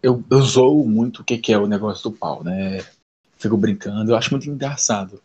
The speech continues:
Vou falar meio de pau, essas coisas. Porque, assim, pau não é tão, totalmente importante, né? É, o pau você tem, pode penetrar, você pode ter filho, você pode bater punheta, você pode chupar o seu próprio pau. Se você arrancar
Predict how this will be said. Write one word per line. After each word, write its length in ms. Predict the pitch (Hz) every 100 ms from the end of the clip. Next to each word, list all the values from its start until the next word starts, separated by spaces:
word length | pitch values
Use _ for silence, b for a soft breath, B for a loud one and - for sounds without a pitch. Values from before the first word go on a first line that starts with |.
| _ -
Vou 120 | 107
falar 340 | - 104 101 101 101 107
meio 180 | 101
de 100 | 107
pau, 360 | - 113 113 107
essas 200 | - -
coisas. 600 | - 110 - - - -
Porque, 160 | - -
assim, 260 | - 165
pau 280 | 165 233 277
não 100 | 214
é 40 |
tão, 320 | - 120 117 107
totalmente 560 | 110 107 104 104 -
importante, 680 | 98 110 101 - 98 87 98
né? 180 | 110 135 _ B B B B B _ _ -
É, 400 | 120 117 110 113
o 60 |
pau 240 | 117 165 190
você 280 | 208 208 214
tem, 220 | 214 196
pode 240 | 190 185
penetrar, 480 | 185 170 170 147 135
você 80 | -
pode 200 | 110 -
ter 100 | 104
filho, 460 | - 113 117 117 b b
você 100 | -
pode 200 | - 113
bater 280 | 107 107 -
punheta, 400 | 113 107 113 -
você 200 | - -
pode 240 | - 214
chupar 320 | - 135 127 123
o 20 |
seu 140 | 104
próprio 260 | - 104 101
pau. 160 | 104
Se 120 | 98 -
você 300 | 113 135 120
arrancar 720 | 104 123 131 - - 156 113